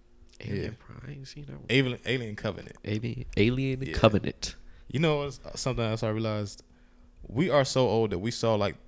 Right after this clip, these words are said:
Speaker 2: the, we got V H S tapes, and then we saw the rise of D V Ds.
Speaker 1: And we seen the fall, too.
Speaker 2: And then now we're seeing the fall.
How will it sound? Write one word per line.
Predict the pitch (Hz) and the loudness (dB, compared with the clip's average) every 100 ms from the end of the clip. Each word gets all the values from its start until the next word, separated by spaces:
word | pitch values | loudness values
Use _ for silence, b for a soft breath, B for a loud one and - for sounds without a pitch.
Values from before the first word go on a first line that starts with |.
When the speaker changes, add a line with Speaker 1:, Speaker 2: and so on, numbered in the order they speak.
| - - 95 | -20 -12 -6
Speaker 2:
the, | 92 85 - - - | -4 -6 -12 -20 -6
we | 113 127 113 | -2 0 2
got | 113 92 | 0 0
V | 98 113 | 0 0
H | 117 120 | 0 0
S | 123 | -2
tapes, | - 139 131 - | 2 0 0 -6
and | 85 104 | -4 0
then | 113 113 | 2 0
we | |
saw | 113 120 117 110 | 2 4 4 4
the | - 104 | 0 0
rise | 98 110 110 104 | 2 4 4 2
of | 98 | 0
D | 117 | 0
V | 117 | 0
Ds. | 107 127 139 143 - - - | 0 -2 -4 -8 -8 -8 -4
Speaker 1:
And | 110 101 | 0 2
we | 107 | 4
seen | 113 107 | 4 4
the | |
fall, | - 117 104 95 | 10 12 12 10
too. | 107 92 | 2 2
Speaker 2:
And | 131 127 | 4 6
then | 135 127 | 6 8
now | 127 135 | 8 8
we're | 139 | 6
seeing | - 139 127 | 6 2 2
the | 113 | 2
fall. | - 113 95 87 | 4 4 4 0